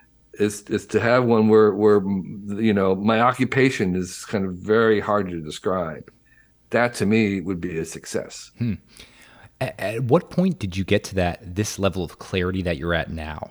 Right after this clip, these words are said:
Speaker 2: I, I'm just thinking if you were to zoom out, and it seems
Speaker 1: Right.
Speaker 2: like you're, you're more in flow with your own natural
Speaker 1: Right.
Speaker 2: river right now. And I'm wondering at what
Speaker 1: Right.
Speaker 2: stage for you did that start to happen?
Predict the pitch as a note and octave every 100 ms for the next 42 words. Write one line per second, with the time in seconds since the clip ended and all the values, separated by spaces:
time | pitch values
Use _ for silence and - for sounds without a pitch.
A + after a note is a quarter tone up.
0 | _ E2+ F2+ G#2+ G#2 - G#2+ F#2+ F2 F#2
1 | G2 G2 F2+ E2 F#2+ A#2+ F2 D#2+ - _
2 | _ _ _ _ G2 G2+ - - E3+ F3
3 | F#2+ F#2 - - F#2 G2 - G2 G2 G#2
4 | A#2+ A#2+ - G#2 F#2+ - - F2+ E2+ -
5 | - _ _ _ - F2+ F#2 F#2 F2+ E2+
6 | E2 E2+ D2+ E2+ D#2 D#2 D2+ - D2+ E2
7 | F#2 G2 F#2+ F2+ D#2 F#2 G#2+ - G2 F2
8 | - E2+ E2 E2+ D#2+ D#2 D#2+ - E2 D#2+
9 | D#2 D#2 - D#2+